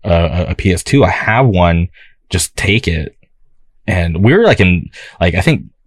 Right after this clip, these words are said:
probably just started high school, and 'cause, like, he was getting into, like, fashion and, uh, more girls. I was still, like, a little, uh, you know, nerdy back then.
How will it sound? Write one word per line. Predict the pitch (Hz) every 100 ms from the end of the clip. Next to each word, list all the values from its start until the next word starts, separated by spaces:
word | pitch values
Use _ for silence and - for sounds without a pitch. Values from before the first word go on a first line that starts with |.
| 67
probably | 80 147 90
just | - 95 -
started | 101 82
high | 90 90
school, | - 80 78 76
and | 85 87 80 78 -
'cause, | 101
like, | 95
he | 135
was | 120
getting | 104 95
into, | 90 82 85
like, | 80 78
fashion | - 87 82 - 85 82 82
and, | 76 82 - - - -
uh, | 82 73 76 - - _ - -
more | 95 82 76
girls. | 80 80 80 78
I |
was | 78
still, | -
like, | 76 76
a |
little, | 76 71 62 78
uh, | 73 57 62
you | 82
know, | 78 80
nerdy | 78 80
back | 78 -
then. | 82 80